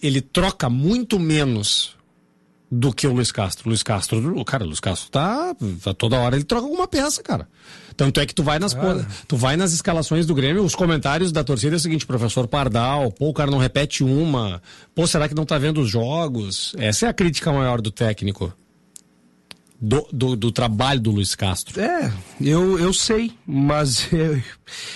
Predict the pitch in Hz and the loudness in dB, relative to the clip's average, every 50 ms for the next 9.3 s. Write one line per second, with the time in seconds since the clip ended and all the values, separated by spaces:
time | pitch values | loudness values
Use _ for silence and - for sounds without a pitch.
0 | - - - - - - 190 196 220 226 247 269 294 311 269 208 165 - - 165 | -14 -16 -18 -14 -10 -2 0 2 2 4 2 2 2 2 2 2 0 0 0 2
1 | 165 190 226 226 - - 254 233 - - - 214 233 233 220 220 - - 220 190 | 2 2 2 0 0 0 0 0 0 0 0 0 0 2 0 0 0 0 0 0
2 | 170 - - 180 196 202 202 185 156 151 156 175 196 185 - - 165 143 127 117 | 2 2 0 0 0 2 2 2 2 2 2 0 0 -2 -2 0 0 0 0 0
3 | 113 123 123 117 113 127 - 233 277 370 294 175 147 151 160 185 185 - 160 156 | 0 -2 -2 0 2 2 4 4 4 2 0 0 0 0 0 0 0 0 2 2
4 | 156 156 151 127 151 156 156 160 170 160 175 185 185 185 190 214 254 269 214 156 | 2 2 0 0 0 0 0 0 0 2 2 2 2 2 2 2 2 2 0 -2
5 | - - 160 151 139 - - - 156 147 143 123 113 110 107 - - - - - | -2 -2 0 0 0 0 -2 0 0 0 2 0 0 -4 -6 -10 -16 -20 -20 -18
6 | - - - - - - 160 165 170 - 175 170 160 165 170 165 - 190 170 165 | -18 -18 -20 -20 -10 -4 -2 0 0 2 2 2 2 0 0 0 -2 0 0 2
7 | 196 208 208 214 226 208 - 233 233 240 240 240 240 233 233 226 214 208 202 202 | 2 2 2 2 0 0 0 -2 -2 0 0 0 0 0 0 0 0 2 2 2
8 | 202 214 202 - 226 220 - - 214 196 233 233 - - 226 220 208 185 175 175 | 2 0 0 0 0 0 0 0 0 0 0 0 0 0 0 0 2 2 2 2
9 | 185 208 226 220 - | 2 2 0 0 -4